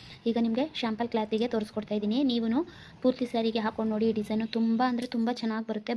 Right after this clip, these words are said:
ಬಾರ್ಡರ್ ರೀತಿ. ನೋಡಿ, ಮಾಮೂಲಿ ಅರೆಳೆ ಥ್ರೆಡ್ನ ತೊಗೊಂಡಿದ್ದೀನಿ, ಟೆನ್ ನಂಬರ್ ಕ್ರೋಶನ ತೊಗೊಂಡಿದ್ದೀನಿ.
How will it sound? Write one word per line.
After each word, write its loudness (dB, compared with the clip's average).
ಬಾರ್ಡರ್ 2
ರೀತಿ. 2
ನೋಡಿ, 4
ಮಾಮೂಲಿ 4
ಅರೆಳೆ 2
ಥ್ರೆಡ್ನ 0
ತೊಗೊಂಡಿದ್ದೀನಿ, 0
ಟೆನ್ 2
ನಂಬರ್ 2
ಕ್ರೋಶನ -2
ತೊಗೊಂಡಿದ್ದೀನಿ. -2